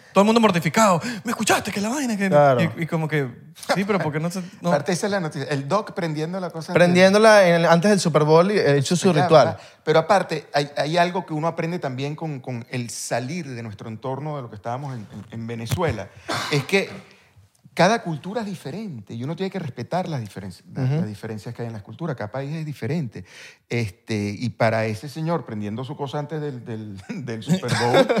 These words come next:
Speaker 2: <laughs>
Speaker 3: este, tal vez igualito que tomarse una cerveza antes, ¿no? Porque
Speaker 2: Sí.
Speaker 3: aparte en, en,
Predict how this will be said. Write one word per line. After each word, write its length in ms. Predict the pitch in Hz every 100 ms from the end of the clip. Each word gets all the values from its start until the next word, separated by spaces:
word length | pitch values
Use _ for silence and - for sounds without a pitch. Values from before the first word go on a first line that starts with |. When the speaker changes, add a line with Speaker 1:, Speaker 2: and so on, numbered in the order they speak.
| -
Speaker 2:
<laughs> 220 | - - -
Speaker 3:
este, 480 | 135 120 - 127
tal 200 | 104 123 120
vez 120 | -
igualito 340 | 202 165 156
que 60 | 190
tomarse 240 | 151 147
una 120 | 190 185
cerveza 560 | 139 131 156 165 165
antes, 300 | 233 180 110
¿no? 180 | 113 214
Porque 600 | - 117 113 113 95 - -
Speaker 2:
Sí. 60 | -
Speaker 3:
aparte 480 | 107 131 156 196 151
en, 140 | 110
en, 180 | 107 98